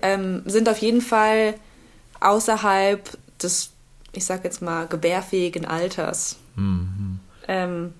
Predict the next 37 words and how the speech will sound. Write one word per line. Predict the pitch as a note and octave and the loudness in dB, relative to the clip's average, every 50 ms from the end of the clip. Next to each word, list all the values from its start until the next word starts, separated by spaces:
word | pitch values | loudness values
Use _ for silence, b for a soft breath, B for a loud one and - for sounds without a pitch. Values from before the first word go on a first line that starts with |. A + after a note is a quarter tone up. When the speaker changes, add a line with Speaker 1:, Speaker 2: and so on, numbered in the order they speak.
| _ _ | _ _
Speaker 1:
auf | - F3 F3 - | -10 -8 -6 -6
jeden | E3 D#3+ D#3+ D#3+ | -6 -6 -6 -8
Fall. | - - E3 E3 E3 E3 F3 E3+ | -8 -6 -6 -6 -6 -6 -6 -2
Speaker 2:
Und | - B2 A2 | -2 0 2
in | A2 A#2+ | 4 4
der | A2 | 4
Speaker 1:
Aber | G#2 F#2+ | 4 4
ich | G#2 A2 | 4 4
glaub, | A#2+ - D3+ | 6 6 8
Speaker 2:
Serie, | C#3+ D3 D3+ | 8 8 6
Speaker 1:
der | A3 G#3 G#3+ - - - - - | 6 4 2 -4 -12 -20 -6 0
Speaker 2:
in | C3+ B2+ | 2 4
der | A#2 G#2+ | 4 4
Serie | G2+ A2 A#2 B2 C3 C#3+ C#3 - | 4 4 4 4 4 4 2 2
ist | C3+ C3 - - | 0 -2 2 4
ja | C#3 C3 A#2+ | 4 4 4
Serena, | - - B2 A#2 A2+ A#2 A#2+ C3 C#3 C#3 C#3 C3+ | 2 2 0 2 2 4 4 4 4 4 2 2
denke | C3 C3 B2 B2+ C3 C3 | 2 2 2 2 0 -2
ich | C3 - | -2 0
mal, | D3 C3 A#2+ | 0 2 2
die | A#2+ | 2
kann | - - B2+ | 2 2 2
ja | B2 A2+ | 2 4
keine | - B2+ A#2 A2 | 4 2 2 2
Kinder | - - B2 C3 C3+ | 2 2 4 4 4
bekommen | C#3+ C#3+ - - - D#3 D3+ | 2 0 -4 -2 0 0 2
wegen | D3 C3+ B2+ C#3 | 4 4 4 4
dieser | C3 B2+ C3 C3 | 4 4 4 2
Schussverletzung, | C3 - E3 E3+ - - G#2 G2 F2+ F2+ - - F#2+ F2+ | 2 2 0 0 0 0 0 0 0 0 -2 -4 -4 -2
richtig? | - G2+ - - D#3+ F3 - - _ _ _ _ _ _ _ _ b b b b b b b b b b b b b b _ | -4 -6 -6 -6 -8 -8 -8 -12 _ _ _ _ _ _ _ _ b b b b b b b b b b b b b b _
Speaker 1:
Ich | - - | -14 -2
dachte | - C4 - - - - | 0 0 0 2 0 2
eigentlich, | - - F#4 F#4 F4+ E4 - - - - _ _ | 2 2 2 0 -2 -2 -4 -8 -14 -18 _ _
es | B3+ C4 C4 - - - _ _ _ _ _ _ _ _ _ _ _ _ _ - | -4 -4 -4 -6 -12 -20 _ _ _ _ _ _ _ _ _ _ _ _ _ -12
liegt | - G#3+ A3 B3+ B3+ C4 - - - - | -8 -2 -2 0 -2 -2 -6 -14 -8 -4
eher | A3+ A3+ A#3+ A#3+ A#3+ A#3+ A#3 A#3+ - | 0 2 2 2 2 0 0 -2 -2
an | G#3+ G#3+ G#3 G3+ G3+ G3+ | -4 -2 -4 -4 -6 -10